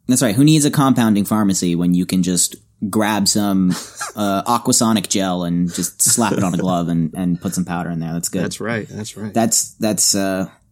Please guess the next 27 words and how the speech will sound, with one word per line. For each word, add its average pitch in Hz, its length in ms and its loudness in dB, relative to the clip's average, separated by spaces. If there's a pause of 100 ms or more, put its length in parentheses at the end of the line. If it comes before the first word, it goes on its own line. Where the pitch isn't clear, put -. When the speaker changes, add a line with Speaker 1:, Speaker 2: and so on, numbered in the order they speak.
(240)
Speaker 1:
that's 113 260 0
going 123 240 6
the 113 80 6
extra 101 240 -2
mile. 87 460 0 (640)
Um, 117 280 4
I - 60 -4
think 202 240 2
one 190 160 4
other 214 160 4
thing 175 160 4
to 123 60 -2
talk 123 200 0
about 151 200 0
here 110 180 2
is 104 120 0
just, - 280 -2
you 113 80 2
know, 101 280 -2 (580)
there 110 280 2
was 123 580 2
a 110 80 -2
scenario 120 500 4
where 110 100 2
you 107 80 2
have 104 180 -4
this 104 220 -2